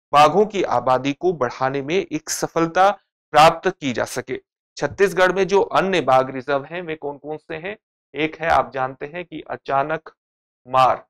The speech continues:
टाइगर रिजर्व है, छत्तीसगढ़ में पहले से ही ये अचानक मार टाइगर रिजर्व स्थापित है। इसके अलावा एक टाइगर रिजर्व आप जानते हैं कि इंद्रावती यहाँ पर स्था-, स्थापित है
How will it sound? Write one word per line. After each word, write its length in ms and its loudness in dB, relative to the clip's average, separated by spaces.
टाइगर 340 2
रिजर्व 340 0
है, 140 -6
छत्तीसगढ़ 560 -10
में 120 -10
पहले 360 -8
से 180 -8
ही 280 -6
ये 200 2
अचानक 480 -2
मार 180 2
टाइगर 380 -4
रिजर्व 360 -2
स्थापित 480 -4
है। 260 0
इसके 260 -8
अलावा 460 6
एक 240 -4
टाइगर 340 -2
रिजर्व 340 -2
आप 280 0
जानते 340 -8
हैं 180 -12
कि 120 -20
इंद्रावती 840 -6
यहाँ 180 -2
पर 320 0
स्था-, 420 -6
स्थापित 540 -4
है 180 -2